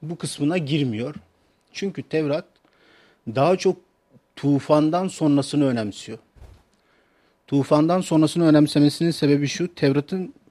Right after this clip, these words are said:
bu olayları anlatmasındaki birinci sebebi Nuh Aleyhisselam'ın soy bilgisini vermek, İsrailoğullarına kadar ki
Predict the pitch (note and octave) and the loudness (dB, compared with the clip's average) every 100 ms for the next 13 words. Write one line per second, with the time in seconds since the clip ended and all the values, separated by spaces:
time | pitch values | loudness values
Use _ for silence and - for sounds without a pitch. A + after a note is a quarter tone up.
0 | _ - B2+ D#3 - C#3 C3+ C3+ D3+ D#3+ | _ -14 -8 -8 -4 0 0 0 -2 -4
1 | C3 C3 C3 - B2+ C#3 C3+ C3 B2+ B2+ | -4 -4 -6 -10 -12 -10 -10 -8 -6 -6
2 | C3 - C#3 B2+ G#2+ D3+ - _ _ _ | -8 -10 -8 -8 -8 -12 -16 _ _ _
3 | _ _ _ _ _ _ - C3+ E3 D3+ | _ _ _ _ _ _ -10 -4 0 2
4 | C#3+ C3 C#3 C#3 F3 - D#3 D3+ C#3 B2+ | 2 -2 -6 -6 -6 -4 -2 -2 -2 -6
5 | - C#3 B2 A2 A#2 E3 - B2+ - C3+ | -6 -4 -4 -4 -6 -8 -12 -8 -2 -2
6 | C3 B2 B2 B2+ C#3 C3+ A#2+ A2 G#2+ - | 0 -2 -2 -2 -2 -4 -4 -4 -6 -10
7 | F3 | -14